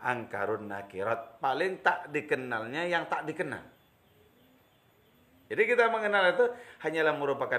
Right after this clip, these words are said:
bagian kecil sesuai dengan apa yang kita miliki, potensi yang kita miliki untuk bisa mengenal Allah Ta'ala.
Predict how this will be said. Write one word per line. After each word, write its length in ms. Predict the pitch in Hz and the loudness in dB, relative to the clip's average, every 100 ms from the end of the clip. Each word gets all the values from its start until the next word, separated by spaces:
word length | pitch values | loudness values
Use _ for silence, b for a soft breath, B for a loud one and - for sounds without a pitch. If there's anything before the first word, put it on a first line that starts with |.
| 110 | 0
bagian 560 | 98 95 95 87 87 | 2 2 0 -6 -6
kecil 400 | 87 - 135 196 - B B - | -12 -6 0 0 -2 B B 2
sesuai 640 | 135 123 101 92 131 143 | 2 2 -2 0 2 0
dengan 400 | 104 98 139 214 - _ _ | -4 -4 -6 -6 -16 _ _
apa 560 | 113 113 123 151 - - - - | -8 -4 0 0 0 -12 -20 -10
yang 160 | 117 117 | -8 -6
kita 320 | 117 117 113 | -6 -4 -6
miliki, 720 | 110 104 95 117 117 95 85 | -6 -8 -4 -6 -6 -12 -12
potensi 400 | - 107 107 104 | -8 -6 -6 -4
yang 160 | 107 107 | -6 -4
kita 240 | 104 101 | -6 -6
miliki 560 | 110 104 95 95 92 160 | -6 -6 -6 -10 -8 -8
untuk 400 | 117 147 160 113 | -4 -4 -4 -8
bisa 160 | 101 | -8
mengenal 400 | 117 110 107 101 | -6 -6 -8 -10
Allah 320 | 98 107 98 95 | -12 -12 -12 -12
Ta'ala. 560 | 95 95 87 90 - | -14 -14 -18 -20 -20